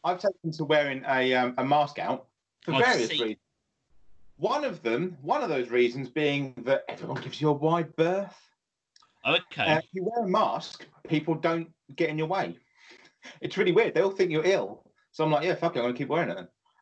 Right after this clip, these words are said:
Speaker 1: Um, I'm wearing it for other reasons. I am in contact with older people. My next door neighbour is in her seventies and, and things like that.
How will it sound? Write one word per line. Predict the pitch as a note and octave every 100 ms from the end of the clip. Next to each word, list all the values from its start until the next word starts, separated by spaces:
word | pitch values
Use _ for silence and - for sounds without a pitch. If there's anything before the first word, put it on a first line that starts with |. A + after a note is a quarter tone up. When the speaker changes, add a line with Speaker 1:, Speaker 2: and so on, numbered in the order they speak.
| _
Speaker 1:
Um, | C#3+ C#3+ D3 C#3+ - _ _ -
I'm | D#3+ E3+
wearing | A#3 G#3
it | C#3+
for | D3
other | D#3
reasons. | A#2 G#2+ E3+ F3 F3 _
I | C#3 C#3
am | C3+
in |
contact | B2 C#3 C#3 A#2+
with |
older | B2 A#2+
people. | C3 B2
My | A#2+
next | A2+ A2+
door | A#2+
neighbour | A#2 A#2+ A#2
is |
in | A#2 A#2
her |
seventies | A2 C3+ B2 A#2 - - - - _ - -
and, | C#3+ B2+ C3
and | C3+ C3
things | C3+
like | A#2+ -
that. | C#3+ C#3+